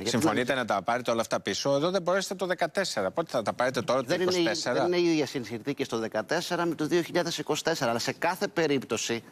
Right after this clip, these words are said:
Speaker 1: σε μία θεματική ενότητα που είχε να κάνει με
Speaker 2: Άρα
Speaker 1: την
Speaker 2: λέτε
Speaker 1: ενέργεια
Speaker 2: ότι
Speaker 1: και
Speaker 2: το,
Speaker 1: την αντιμετώπιση της
Speaker 2: ναι,
Speaker 1: ακριβίας,
Speaker 2: άρα λέτε ότι το
Speaker 1: δόθηκαν,
Speaker 2: πρόγραμμα του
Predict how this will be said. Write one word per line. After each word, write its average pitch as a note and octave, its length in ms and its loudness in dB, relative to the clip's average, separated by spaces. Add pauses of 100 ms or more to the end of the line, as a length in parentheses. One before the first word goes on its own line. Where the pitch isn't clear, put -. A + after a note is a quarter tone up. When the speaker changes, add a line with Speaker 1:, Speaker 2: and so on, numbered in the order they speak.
Speaker 1:
σε - 220 0
μία E3 260 6
θεματική D3+ 500 0
ενότητα C#3+ 460 2
που - 140 -2
είχε F3 140 0
να D3+ 120 2
κάνει D3+ 520 0
με A#2+ 140 4
Speaker 2:
Άρα C3+ 120 2
Speaker 1:
την C3 100 0
Speaker 2:
λέτε D#3 60 2
Speaker 1:
ενέργεια D#3+ 180 0
Speaker 2:
ότι C#3+ 120 0
Speaker 1:
και D3 80 -2
Speaker 2:
το, C3 60 0
Speaker 1:
την A2 100 4
αντιμετώπιση B2+ 480 -2
της D3 100 0
Speaker 2:
ναι, A#2 60 -2
Speaker 1:
ακριβίας, A#2 280 2
Speaker 2:
άρα C3+ 140 0
λέτε C3+ 200 -2
ότι B2+ 140 -4
το B2 100 0
Speaker 1:
δόθηκαν, D#3 300 2
Speaker 2:
πρόγραμμα C#3 400 0
του A2+ 60 -12